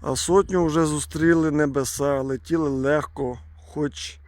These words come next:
Майдан ридав, і з кров'ю перемішана сльоза. А батько сина ще не відпускав. І рани їх вже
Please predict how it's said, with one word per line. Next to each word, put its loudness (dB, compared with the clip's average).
Майдан 2
ридав, -2
і -8
з -2
кров'ю 0
перемішана 0
сльоза. -2
А -14
батько 0
сина 0
ще 0
не -2
відпускав. -6
І 4
рани 6
їх 0
вже 0